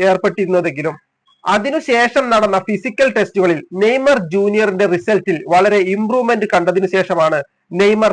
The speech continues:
സഹതാരങ്ങളുടെ കൂടെ പരിശീലനത്തിനിറങ്ങിയത്. ഇനി നമുക്ക് നെയ്മറിന്റെ തിരിച്ചുവരവ് എന്നാണെന്ന് നോക്കാം. സാന്റോസിന്റെ കൂടെ അടുത്ത രണ്ട് മത്സരങ്ങളിൽ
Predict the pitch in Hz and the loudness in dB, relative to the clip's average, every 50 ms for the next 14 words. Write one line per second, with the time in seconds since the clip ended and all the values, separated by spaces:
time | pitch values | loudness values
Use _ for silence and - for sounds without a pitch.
0 | - - 226 190 180 233 220 208 196 196 190 190 185 185 185 180 175 175 175 170 | 0 0 0 0 2 0 0 2 2 2 2 2 2 2 2 0 0 -2 -2 -2
1 | 170 156 143 - - 175 180 175 190 190 208 220 214 214 208 214 214 190 185 175 | -2 -2 -4 -2 -2 -2 0 0 -2 -6 -8 -6 -2 -2 -2 -2 0 0 0 0
2 | 170 156 156 156 147 135 143 135 - _ _ _ _ 208 233 247 302 330 294 262 | 0 -2 -2 -2 -2 -2 -4 -6 -8 _ _ _ _ -10 -8 -6 -4 -2 -2 -2
3 | 220 208 - 208 185 - - 147 185 208 214 240 240 247 269 254 220 240 - - | -2 -2 0 0 0 0 -2 -2 0 0 2 2 2 2 2 2 2 -2 -2 -2
4 | - 214 220 220 214 269 262 240 208 202 190 190 190 185 175 185 185 185 185 190 | -2 -2 -2 -2 -2 0 0 2 4 4 4 6 4 4 4 2 2 2 2 2
5 | 185 170 156 147 143 - 151 143 - - _ _ _ _ _ _ _ _ _ 262 | 0 0 0 -2 -2 0 -2 -4 -4 -6 _ _ _ _ _ _ _ _ _ 0
6 | 240 269 285 285 330 349 349 339 - 349 349 226 202 185 175 165 165 - 180 190 | 0 2 2 2 0 0 0 0 -2 -2 0 2 2 4 4 4 2 2 2 0
7 | 202 202 - 254 - - 180 196 208 233 254 240 - 233 196 175 - - 175 185 | 0 0 0 0 0 2 2 0 0 0 0 -2 0 2 2 2 2 2 0 0
8 | 170 180 175 | 2 2 0